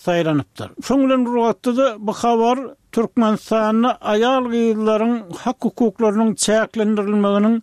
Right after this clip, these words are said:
güýçlenen nowgaradaky habarlaryň ýanynda gabat geldi. Bu täzelik ýa-da bu habar, bu resmi habar Türkmenistanyň aýal gyzlar babatdaky siýasatyň, olaryň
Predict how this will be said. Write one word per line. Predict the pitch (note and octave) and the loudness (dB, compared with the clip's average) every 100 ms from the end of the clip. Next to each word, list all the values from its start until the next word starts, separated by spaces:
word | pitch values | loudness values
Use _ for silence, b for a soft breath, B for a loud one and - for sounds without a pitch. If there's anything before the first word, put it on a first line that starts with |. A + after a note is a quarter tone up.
| _ | _
güýçlenen | G#3 A#3 A3 - G#3 A3 C#4 C#4 | 2 2 2 0 0 2 2 2
nowgaradaky | C4 A#3+ A#3+ A3+ G#3 G#3 G3 F3+ G3 G#3+ G3 _ | 2 0 0 0 0 0 0 0 -2 -4 -10 _
habarlaryň | - A3 A3+ A3+ G#3 G#3 G#3+ A#3+ B3+ _ - | -4 0 2 0 0 -2 0 -4 -6 _ -2
ýanynda | A#3 A3 A3 G3+ G3 G3 | 0 2 2 2 0 0
gabat | F#3 F#3+ F3+ - | 0 0 0 -2
geldi. | F#3+ C#3+ A2+ - D4+ | -2 -2 -4 -6 -4
Bu | |
täzelik | - C#4 C4 A3 G#3 - - | 0 0 2 2 0 -4 -2
ýa-da | G#3+ A#3+ A3+ A3 | 0 2 0 -2
bu | G3+ B3 | -4 -4
habar, | - G#3+ F#3+ F3 F3+ | 0 0 2 0 0
bu | A#3+ A#3+ | 0 0
resmi | A3 - A#3 G3 | 0 0 -2 0
habar | G#3 G3 G#3+ - | 0 2 0 -2
Türkmenistanyň | A3 - A#3 G3+ - G#3 G3+ G#3 A3+ - G3+ | -6 -2 0 0 -2 -2 2 2 0 0 0
aýal | A3 C4 B3+ | 2 2 0
gyzlar | A#3+ A3+ A3+ A3 | 0 0 2 2
babatdaky | G#3 G3 F#3 - F#3 E3+ G3 F#3 - | 2 2 0 -2 -2 0 -2 -2 -4
siýasatyň, | - F#3+ E3+ E3 - E3+ G3+ | -2 2 2 0 -2 -2 0
olaryň | F#3 F#3+ G3+ G#3+ | 0 2 0 -2